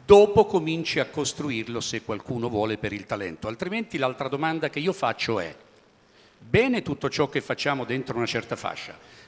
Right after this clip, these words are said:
come mai questo Paese continua ad avere sempre nella solita fascia la percentuale alta di dropout e di abbandono?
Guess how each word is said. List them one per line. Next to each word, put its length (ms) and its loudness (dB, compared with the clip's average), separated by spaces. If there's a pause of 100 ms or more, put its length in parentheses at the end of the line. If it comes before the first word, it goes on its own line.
come 260 2
mai 280 6
questo 360 0
Paese 420 -2
continua 400 -4
ad 80 -2
avere 280 -4
sempre 380 -6
nella 160 -4
solita 380 -6
fascia 520 -6 (720)
la 180 6
percentuale 680 0
alta 280 -4
di 200 -8 (140)
dropout 680 -2 (120)
e 140 -4
di 160 -6
abbandono? 800 -4